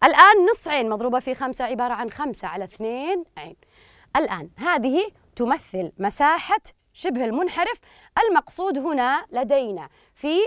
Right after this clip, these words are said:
هذا المثال. نبدأ التعويض. هنا الارتفاع يساوي أربعة وأربعين سنتيمتر، إذن سنقوم بالتعويض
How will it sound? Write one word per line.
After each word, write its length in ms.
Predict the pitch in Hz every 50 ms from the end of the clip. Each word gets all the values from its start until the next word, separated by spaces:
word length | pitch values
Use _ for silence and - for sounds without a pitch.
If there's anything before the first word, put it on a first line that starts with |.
| - 220
هذا 540 | 208 214 220 208 202 190 175 202 240 285 285 -
المثال. 480 | 302 330 285 254 - - - 143 139 - _ _ _ _ _ _ _ _ _ _ _ _ _ _ _ _ _ _ _ -
نبدأ 240 | - 240 220 359 -
التعويض. 520 | - - 453 427 - 370 403 403 427 453 - _ _ _ _ _ _ _ -
هنا 280 | 349 427 330 233 196 - 254
الارتفاع 560 | 302 240 294 - - 262 - 339 339 320 302
يساوي 460 | 285 269 - - 294 285 294 302 285 -
أربعة 300 | 330 349 233 247 220 226
وأربعين 360 | 226 220 185 208 214 302 349
سنتيمتر، 560 | 339 - - 226 220 - 196 185 175 - 165 - _ _ _ _ _ -
إذن 180 | - 185 233 240
سنقوم 520 | 233 - 226 233 233 - 330 359 339 277
بالتعويض 560 | 214 - - - 311 247 277 311 311 254 185